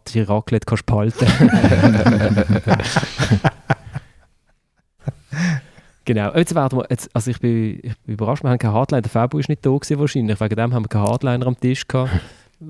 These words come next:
So räbelt wahrscheinlich jetzt, äh, mit... Ähm, mit Nachrichten, dass wir totalen Quatsch erzählt haben, aber ich finde es gut, schreibt mir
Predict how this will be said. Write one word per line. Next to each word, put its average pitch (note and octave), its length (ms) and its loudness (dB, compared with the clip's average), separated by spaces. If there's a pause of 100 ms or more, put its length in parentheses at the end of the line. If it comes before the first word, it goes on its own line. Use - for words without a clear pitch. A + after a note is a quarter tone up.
(140)
So A#2 200 -4
räbelt A#2+ 440 0
wahrscheinlich B2 380 0
jetzt, B2 440 -2
äh, A2 260 2
mit... G#2+ 280 -2 (180)
Ähm, F#2+ 400 -2 (400)
mit A2 160 -2
Nachrichten, A#2 580 -4
dass G#2 180 -10
wir G#2 280 -4
totalen G#2 400 -4
Quatsch - 320 -6
erzählt C#3+ 360 -2
haben, D3+ 160 0
aber A2+ 200 -2
ich A#2 100 -2
finde A2+ 240 -2
es - 100 -10
gut, D#3 180 0
schreibt D3+ 260 -2
mir E3 240 0